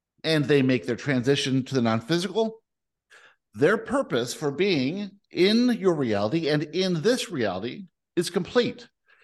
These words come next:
It's the end of a perfect cycle, a perfect cycle of life for them, a perfect experience for them.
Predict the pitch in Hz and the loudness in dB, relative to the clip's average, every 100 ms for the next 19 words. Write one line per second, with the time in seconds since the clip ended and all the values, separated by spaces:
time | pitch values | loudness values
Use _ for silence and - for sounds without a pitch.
0 | _ _ - 175 175 - 190 175 190 220 | _ _ 0 2 0 -2 -2 0 0 2
1 | 220 214 - 135 139 - - - 247 240 | 2 0 0 0 -2 -6 -20 -2 0 0
2 | 240 202 - - 180 160 101 67 87 - | 0 -4 -4 -4 -4 -2 -4 -8 -10 -12
3 | - - - - 214 220 214 214 170 160 | -12 -12 -10 -2 -2 0 -2 0 0 0
4 | 123 131 113 127 123 113 110 101 - _ | 0 -2 2 0 0 -2 0 0 -6 _
5 | _ _ _ _ - 120 - 208 208 175 | _ _ _ _ -8 -6 0 0 0 -4
6 | - - - - 214 226 180 113 - 101 | -4 -4 -6 -6 0 4 4 2 -4 -6
7 | 82 - | -6 -8